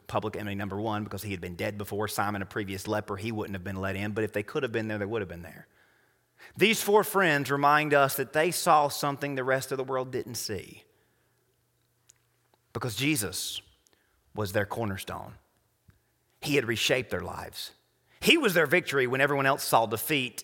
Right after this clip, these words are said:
He showed them true greatness. They saw the cross for what it truly was. Salvation for you and salvation for me, a pathway to true greatness, total victory, and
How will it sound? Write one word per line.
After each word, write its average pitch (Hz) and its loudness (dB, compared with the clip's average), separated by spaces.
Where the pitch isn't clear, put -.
He 185 0
showed 156 2
them 143 -4
true 160 -2
greatness. 113 -2
They 139 0
saw 139 4
the 110 -6
cross 120 0
for - -12
what 110 0
it - -8
truly 120 -8
was. - -8
Salvation 135 6
for 151 0
you 139 0
and 135 -2
salvation 123 0
for 127 -6
me, 120 -2
a 110 -2
pathway 135 0
to 127 -4
true 139 -4
greatness, 127 0
total 147 0
victory, 135 -2
and 117 -8